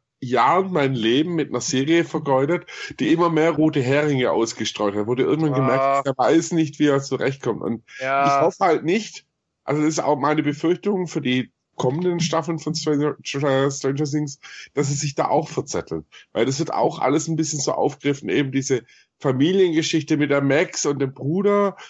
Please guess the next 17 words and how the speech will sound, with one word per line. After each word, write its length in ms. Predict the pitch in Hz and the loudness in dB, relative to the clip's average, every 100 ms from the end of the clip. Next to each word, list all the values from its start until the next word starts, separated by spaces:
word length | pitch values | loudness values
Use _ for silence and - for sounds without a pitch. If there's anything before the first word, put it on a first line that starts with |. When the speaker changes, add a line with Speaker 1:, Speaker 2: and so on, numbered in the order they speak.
| - | -8
Speaker 1:
dann 140 | 139 135 | -2 0
die 100 | 131 | 2
Nu-, 260 | 143 156 | 4 2
Nummern, 640 | 143 160 185 196 196 190 170 | 2 2 4 4 4 2 0
dann 160 | 139 | -2
die 160 | - 135 | 2 0
Großstadt-Ding, 1000 | - 147 190 - 196 - _ 196 180 139 | 2 2 2 2 -2 -2 _ -2 -2 -4
die, 220 | 143 123 147 147 | -2 -2 -2 -6
zu 140 | 143 | 0
der 180 | 135 120 | 0 2
wir 80 | 127 | 2
ja 120 | 120 | 0
noch 180 | 113 - | -4 -4
kommen. 260 | 151 170 165 - - - | -4 -4 -8 -20 -18 0
Also 180 | 139 156 | 4 4
da 80 | 165 | 4
sind 240 | 170 | 0